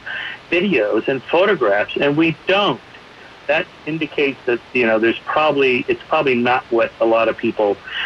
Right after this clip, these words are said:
think it is. But again, I, I, I, l-, let's get better cameras, right? So the Galileo project at Harvard that I'm part of with Avi Loeb, you know, he's, he's proposing and raising money to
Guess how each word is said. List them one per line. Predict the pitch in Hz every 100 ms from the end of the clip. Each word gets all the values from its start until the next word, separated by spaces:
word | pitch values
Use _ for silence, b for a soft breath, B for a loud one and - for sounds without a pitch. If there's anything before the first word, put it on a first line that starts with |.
| B B
think | 247 226
it | - -
is. | -
But | 160
again, | 160 202 185
I, | 151 143 -
I, | 139 -
I, | 151 -
l-, | 143 147 -
let's | 160 185 -
get | 185 175
better | 160 165 160
cameras, | - 160 165 135 98 90
right? | 131 160 -
So | 139
the | 127
Galileo | 156 147 156 180
project | - 117 107 113 117
at | 120
Harvard | 123 160 139 107
that | 123
I'm | 113
part | 117 156 160
of | 113 -
with | 117 - B B B -
Avi | 127 127
Loeb, | 147 202 139 127 - - -
you | 143
know, | 143
he's, | 131 180 170 -
he's | 120 160 175 -
proposing | 170 - 170 220 170 120 117
and | 123 123
raising | 131 131 147 143 131
money | 147 170 123
to | 123